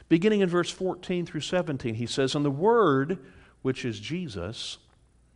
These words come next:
the Word of God became flesh and dwelt among us. And we have seen his glory,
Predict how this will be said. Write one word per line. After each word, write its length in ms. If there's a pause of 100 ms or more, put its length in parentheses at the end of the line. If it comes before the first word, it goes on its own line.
(1400)
the 100
Word 360
of 160
God 400
became 520
flesh 840 (580)
and 120
dwelt 300
among 380
us. 300 (920)
And 120
we 140
have 100
seen 240
his 160
glory, 480